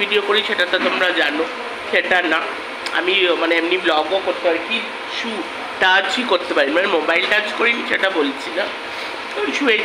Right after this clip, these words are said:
শুয়ে দেখছিলাম মোবাইল, আমার ভালোবাসা মানুষদের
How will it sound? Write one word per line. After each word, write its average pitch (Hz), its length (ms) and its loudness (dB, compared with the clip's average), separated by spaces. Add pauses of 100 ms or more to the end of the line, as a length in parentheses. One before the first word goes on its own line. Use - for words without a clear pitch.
শুয়ে 233 200 4 (100)
দেখছিলাম 185 440 0 (120)
মোবাইল, 165 280 2 (1080)
আমার 180 160 2 (100)
ভালোবাসা 170 480 2 (460)
মানুষদের 170 420 4